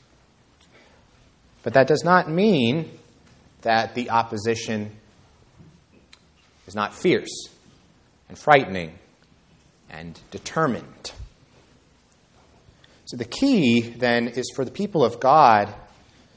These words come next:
to learn to see past the attacks of the world to the heart motives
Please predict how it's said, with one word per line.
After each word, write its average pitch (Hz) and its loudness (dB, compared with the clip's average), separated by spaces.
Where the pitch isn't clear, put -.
to 127 -4
learn 170 -2
to - -10
see 131 -8
past 139 0
the 107 -6
attacks - 0
of 101 -14
the 101 -8
world 92 -4
to 139 2
the 123 4
heart 185 6
motives 131 4